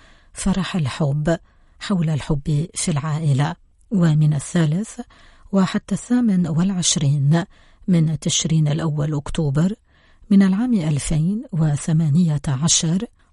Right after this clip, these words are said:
عقدت في الفاتيكان الجمعية العامة العادية الخامس عشر لسينودوس الأساقفة، وتمحورت حول موضوع الشباب، الإيمان، وتمييز الدعوات.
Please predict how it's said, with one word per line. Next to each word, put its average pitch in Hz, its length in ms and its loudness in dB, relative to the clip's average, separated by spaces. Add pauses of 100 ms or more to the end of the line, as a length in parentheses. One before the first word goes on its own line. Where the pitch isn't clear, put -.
عقدت 196 600 0
في 285 200 -2
الفاتيكان 190 760 -2
الجمعية 160 920 0
العامة 147 420 2
العادية 151 680 0 (520)
الخامس 185 640 0
عشر 151 640 -2 (100)
لسينودوس 160 840 -2
الأساقفة، 151 880 -2 (160)
وتمحورت 160 920 0
حول 143 440 -2
موضوع 156 680 0 (260)
الشباب، 190 800 0 (380)
الإيمان، 175 720 0 (320)
وتمييز 170 800 0
الدعوات. 143 760 -2